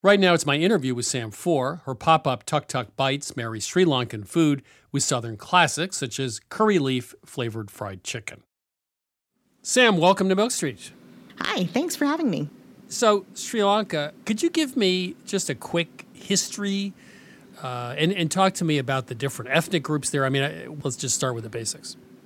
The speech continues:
Speaker 2: So, it's an island off the coast of India, the southeastern coast.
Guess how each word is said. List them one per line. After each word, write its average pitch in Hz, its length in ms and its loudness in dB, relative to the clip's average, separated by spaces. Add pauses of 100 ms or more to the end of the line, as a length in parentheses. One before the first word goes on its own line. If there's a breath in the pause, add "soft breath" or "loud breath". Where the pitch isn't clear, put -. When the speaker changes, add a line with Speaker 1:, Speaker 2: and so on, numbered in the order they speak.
Speaker 2:
So, 170 600 -2 (220)
it's 180 180 -6
an 175 100 0
island 196 380 2
off 185 180 -2
the 214 80 0
coast 185 260 0
of 190 80 -4
India, 151 500 -4 (580)
the 151 560 -2
southeastern - 840 -6
coast. - 500 -6